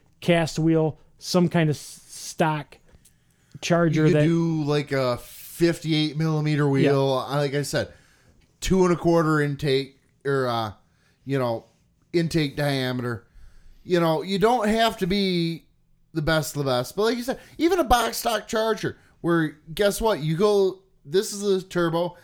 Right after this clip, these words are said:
Speaker 2: and guess what? It better look like the guy parked next to you, the guy parked next to you. Okay, that's fine. People go, "Well, you get the six point four Fords, and guess what? They came with twin turbos." Guess what? You're not gonna keep the twin turbos if you wanna build horsepower.
Speaker 1: Uh, that's true, right? You're not, I,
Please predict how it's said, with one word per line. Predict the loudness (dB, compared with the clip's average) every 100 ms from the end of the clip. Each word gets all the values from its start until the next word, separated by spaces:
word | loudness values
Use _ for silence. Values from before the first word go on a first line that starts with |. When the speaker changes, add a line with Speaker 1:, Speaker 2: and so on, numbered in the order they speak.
| _
Speaker 2:
and | -4
guess | 0 0
what? | 0 0
It | -2
better | -4
look | -4 -6 -4
like | -6 -6
the |
guy | -4 -2 0
parked | -2 -4
next | -4 -6 -6
to |
you, | -6
the | -6
guy | -6
parked | -4 -4 -4
next | -8 -10 -12
to | -8
you. | -8 -10 _ _ _ _
Okay, | -2 0 2
that's | 2 0 -2
fine. | -2 -2
People | -4 -4 -2
go, | -2 -2 -6 _ -6
"Well, | -6
you | -2
get | -2
the | -2
six | -4 -6 -8
point | -4 -4 0
four | 0 0
Fords, | 0 0 0 -4
and | -10 -6
guess | -6 -4
what? | -4 -4
They |
came | -6 -4
with | -4
twin | -4 -6
turbos." | -4 -4 -2 -4 -6 -16 -20 _ -2
Guess | -2 0
what? | -2 -2
You're | -4 -4 -2 -2
not | -2 -2 -2
gonna | -4 -6
keep | -6 -6
the | -6
twin | -6 -4
turbos | -2 -2 -2 -4
if | -6
you | -4
wanna | -4
build | -4 -4
horsepower. | -4 -6 -6 -8 -8 -10 -8
Speaker 1:
Uh, | -6
that's | -4 -4 -6
true, | -2 0
right? | 0 0
You're | 2
not, | 2 0
I, | -4